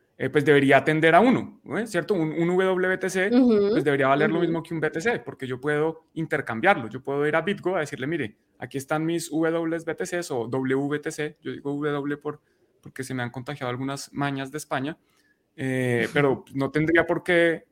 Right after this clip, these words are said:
Speaker 1: perderse el PEG. Y de pronto el mercado nos está diciendo algo.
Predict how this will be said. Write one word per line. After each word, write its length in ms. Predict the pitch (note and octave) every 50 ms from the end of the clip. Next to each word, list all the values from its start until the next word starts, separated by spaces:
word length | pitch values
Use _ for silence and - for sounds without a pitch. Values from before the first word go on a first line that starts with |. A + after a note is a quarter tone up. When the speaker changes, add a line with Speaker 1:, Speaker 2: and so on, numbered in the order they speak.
| _ _ _
Speaker 1:
perderse 400 | D#3+ D#3 D3+ D3+ D#3 D3 - D#3+
el 80 | D#3
PEG. 300 | - G#3 F3 A2 - - _ _ _ _ _ _ _ _ _ _ _ _
Y 120 | - D3+
de 80 | D3+ D3
pronto 260 | D3 C#3+ C#3+ A#2 E3
el 60 | F#3
mercado 300 | A3+ B3 A#3 G#3+ D3+ D3+
nos 120 | E3+ F#3+ G3+
está 160 | F#3+ G3+ D3+
diciendo 320 | D3 C#3+ D3+ D#3+ D#3 F3+
algo. 320 | G3 F#3 C3+ A2 G2 -